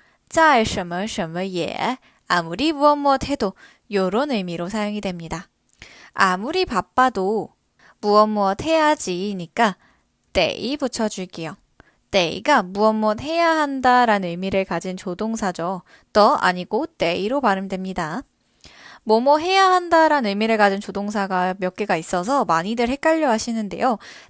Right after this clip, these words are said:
得는 지금 이 문장처럼 잔소리하는 상황에서 자주 쓰이는 조동사예요.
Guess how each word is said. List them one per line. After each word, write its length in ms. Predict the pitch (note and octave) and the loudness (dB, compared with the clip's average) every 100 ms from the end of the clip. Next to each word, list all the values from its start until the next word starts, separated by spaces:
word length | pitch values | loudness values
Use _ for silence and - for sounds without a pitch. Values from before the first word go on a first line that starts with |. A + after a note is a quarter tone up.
| - | 0
得는 440 | F#3 D#3 A#3+ C4 | 2 2 -2 -2
지금 360 | A3 A3+ C4+ B3+ | 0 0 0 -2
이 100 | G#3+ | -2
문장처럼 800 | F3+ F3 A#3 B3 A#3+ F3+ B3 E3+ | -4 -4 -4 -4 -4 -4 -4 -6
잔소리하는 800 | - G3 F#3 A3 E4+ E4+ D4+ C4+ | -8 -8 -4 -2 0 0 -2 -4
상황에서 720 | B3 C#4 C#4 A#3+ F#3+ C#4 D#4 | -6 -6 -6 -6 -6 -2 -2
자주 300 | D4 F3 G3 | -4 -6 -4
쓰이는 340 | - G3 F3+ A3+ | -4 -4 -8 -8
조동사예요. 640 | G3+ A3 G#3 E3+ E3 | -6 -6 -4 -6 -8